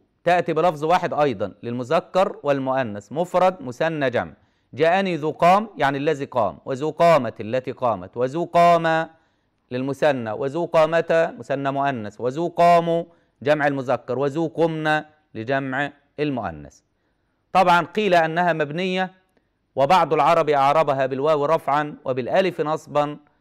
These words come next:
وبالياء جرا، يعني إعراب الأسماء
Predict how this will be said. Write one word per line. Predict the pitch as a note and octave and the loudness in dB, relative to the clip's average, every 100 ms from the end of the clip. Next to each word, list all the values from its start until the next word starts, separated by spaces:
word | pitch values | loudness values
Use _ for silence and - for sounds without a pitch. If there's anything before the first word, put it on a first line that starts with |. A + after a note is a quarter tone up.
| _ _ - | _ _ -6
وبالياء | A#2 B2 C3 C#3+ C#3 C3 | -4 -2 0 2 2 0
جرا، | C3+ C#3 C3 C3+ C3+ - | -2 -2 -2 -2 -4 -6
يعني | B2+ A#2+ B2 B2 | -4 -4 -4 -2
إعراب | A#2 C3 C3+ C3 | 0 2 2 0
الأسماء | F#2+ A2 - A2+ B2 B2 | -6 -8 -10 -10 -8 -8